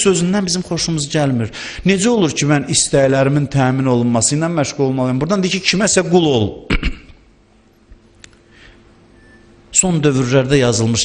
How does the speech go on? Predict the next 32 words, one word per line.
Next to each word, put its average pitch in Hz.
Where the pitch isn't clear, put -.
kitablara 107
müraciət 107
edin, 123
psixoloqlar 98
da 92
bunu 95
deyir. 92
Artıq 104
bu 127
nəticələrə 104
gəlirlər 101
ki, 123
insanın 180
içində 143
bir 143
istək 127
var 156
ki, 110
insan 175
kiməsə 180
baş 156
üstə 113
demək 98
istəyir. -
Bu 175
insanın 135
istəyidir. 101
İnsan 214
kiməsə 214
demək 185
istəyir 185
baş 123